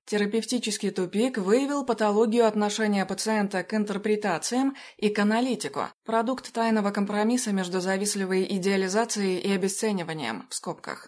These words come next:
В других случаях, подобных тем, которые приводит Райх, пациент выдаёт свободные ассоциации, содержащие много информации о прошлом и настоящем.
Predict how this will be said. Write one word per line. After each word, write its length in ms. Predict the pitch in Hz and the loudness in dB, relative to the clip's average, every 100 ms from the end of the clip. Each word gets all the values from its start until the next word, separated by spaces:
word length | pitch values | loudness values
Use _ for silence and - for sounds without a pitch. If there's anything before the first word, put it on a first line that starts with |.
| _ | _
В 160 | 208 196 | 0 6
других 400 | 208 190 233 277 | 6 6 2 0
случаях, 580 | 277 262 247 220 196 | 0 0 2 0 0
подобных 480 | 202 202 208 202 202 | 0 2 4 4 0
тем, 260 | - 233 208 | 0 0 2
которые 360 | 196 196 196 | 0 0 2
приводит 440 | 190 196 202 196 202 | 2 2 2 2 0
Райх, 400 | 233 190 127 - | 0 0 -2 -8
пациент 440 | 190 - 185 269 269 | -8 -4 -2 -2 0
выдаёт 400 | 233 214 233 226 | 2 4 4 2
свободные 680 | 214 220 220 214 208 190 | 0 6 6 8 6 4
ассоциации, 800 | - 202 202 190 196 180 170 233 254 | 2 0 -2 -2 -2 -2 0 2 2
содержащие 720 | 247 196 196 214 214 220 208 | 2 0 2 2 0 0 2
много 360 | 208 220 196 | 4 2 2
информации 600 | 190 180 175 180 190 - | -2 -2 -2 -2 -2 0
о 100 | 175 | -2
прошлом 520 | 170 214 269 269 269 269 | 0 0 0 4 2 2
и 100 | 220 | 0
настоящем. 800 | 196 180 208 220 196 - - - | 0 0 0 0 0 -2 -8 -10